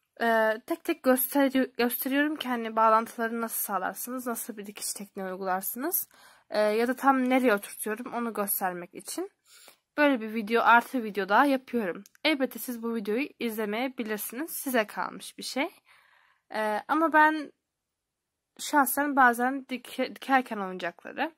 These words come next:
şu kısmını nasıl dikmeliydim? Ayağını dik mi birleştirmeliydim yoksa yatık mı birleştirmeliydim? Sağ mı koymalıydım, sol mu koymalıydım? Acaba aslında bir parmak boşluk var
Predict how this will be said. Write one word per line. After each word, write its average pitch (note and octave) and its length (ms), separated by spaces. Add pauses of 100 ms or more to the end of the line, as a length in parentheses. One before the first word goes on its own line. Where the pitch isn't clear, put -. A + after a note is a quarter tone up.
(420)
şu - 160
kısmını D4+ 420
nasıl C#4+ 300
dikmeliydim? F3+ 600
Ayağını C#4+ 560
dik E4 200
mi F4 160
birleştirmeliydim D#4+ 800
yoksa D4+ 300
yatık C#4+ 340
mı A3 100
birleştirmeliydim? G3 720
Sağ D#4+ 300
mı F4 100
koymalıydım, E4 600
sol C#4+ 200
mu C4 100
koymalıydım? G3+ 600
Acaba C#4+ 240
aslında D4 280
bir C#4+ 60
parmak D4 440
boşluk - 340
var D#4+ 200